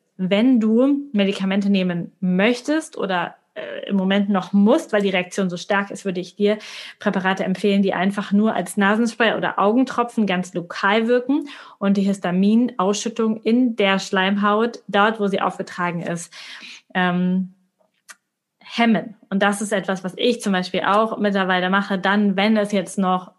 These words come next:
mal schlimmer ist, dann mache ich das. Es kommt nicht mehr so häufig vor. Ich hab n-, ähm, Nasenspray und Augentropfen.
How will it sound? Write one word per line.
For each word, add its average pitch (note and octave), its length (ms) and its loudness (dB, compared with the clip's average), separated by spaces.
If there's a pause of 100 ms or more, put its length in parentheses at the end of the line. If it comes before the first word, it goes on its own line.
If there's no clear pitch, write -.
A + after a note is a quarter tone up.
mal F3+ 220 -2
schlimmer C4 400 2
ist, A3+ 160 0
dann F3 100 -2
mache G3+ 180 0
ich G#3+ 120 -2
das. G3+ 320 -6 (180)
Es - 180 -20
kommt G3+ 240 -2
nicht G3+ 120 -6
mehr G3 120 0
so F#3+ 140 -4
häufig F3+ 280 -2
vor. G#3 260 0 (380)
Ich - 80 -10
hab G3+ 300 0
n-, G3 200 2
ähm, F#3 360 0
Nasenspray G3 540 0
und E3+ 160 -6
Augentropfen. G3+ 760 0